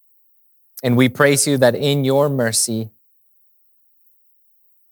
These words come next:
you are the one who saved us. I pray that this would affect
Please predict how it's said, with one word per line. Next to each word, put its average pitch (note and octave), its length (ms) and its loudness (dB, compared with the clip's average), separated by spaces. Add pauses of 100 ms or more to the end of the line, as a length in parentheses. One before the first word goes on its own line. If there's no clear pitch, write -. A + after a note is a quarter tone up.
(680)
you C#3 200 4
are C3 120 6
the A#2 80 0
one A#2+ 300 -2
who G#2+ 200 -12
saved A2 380 -10 (200)
us. - 420 -12 (4000)
I C3 100 -2
pray C#3+ 240 2
that C3 260 2
this D3 260 2
would D3 200 2
affect - 760 -4